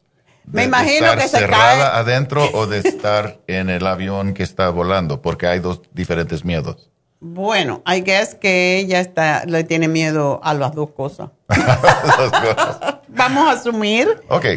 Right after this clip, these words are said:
Speaker 2: ese es, ese es completamente natural, primero, porque no es natural volar, ¿verdad? <laughs> No somos, no
Speaker 1: Pero
Speaker 2: somos
Speaker 1: todos
Speaker 2: pájaros.
Speaker 1: queremos volar.
Speaker 2: Um,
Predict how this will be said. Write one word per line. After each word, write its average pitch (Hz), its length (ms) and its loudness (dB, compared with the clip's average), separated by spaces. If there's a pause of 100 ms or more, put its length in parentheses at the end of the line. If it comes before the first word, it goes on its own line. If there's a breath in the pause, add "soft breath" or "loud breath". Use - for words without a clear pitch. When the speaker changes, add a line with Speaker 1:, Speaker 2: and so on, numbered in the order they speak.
(160)
Speaker 2:
ese 156 260 0
es, 190 260 -6
ese 143 220 0
es 170 80 -6
completamente 123 1160 0
natural, 90 840 -2
primero, 80 640 0
porque 104 720 0
no 80 240 -2
es 90 140 -4
natural 113 540 -2
volar, 127 440 0
¿verdad? 85 280 0 (260)
<laughs> - 240 -2
No 170 120 -2
somos, - 600 -6 (240 loud breath)
no 127 160 2 (140)
Speaker 1:
Pero 180 180 0
Speaker 2:
somos 175 280 2
Speaker 1:
todos 240 200 0
Speaker 2:
pájaros. 156 240 4
Speaker 1:
queremos 294 340 2
volar. 196 640 2
Speaker 2:
Um, 110 480 2